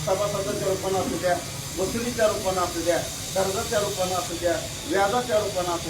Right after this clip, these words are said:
द्या, सगळे व्यवहार चांगले असल्यामुळं कुठल्या अडचण नाही, ऑडिट चेक नाही,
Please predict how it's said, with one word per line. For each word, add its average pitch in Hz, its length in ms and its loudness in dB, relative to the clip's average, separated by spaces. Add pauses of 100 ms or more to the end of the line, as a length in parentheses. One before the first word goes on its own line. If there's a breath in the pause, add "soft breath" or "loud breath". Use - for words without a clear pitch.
द्या, 156 120 0 (400)
सगळे 262 240 6
व्यवहार 226 340 8 (340)
चांगले 247 280 4
असल्यामुळं 208 500 2
कुठल्या 165 600 0
अडचण 233 300 2
नाही, 226 140 2
ऑडिट 247 260 4
चेक 277 340 2
नाही, 226 360 2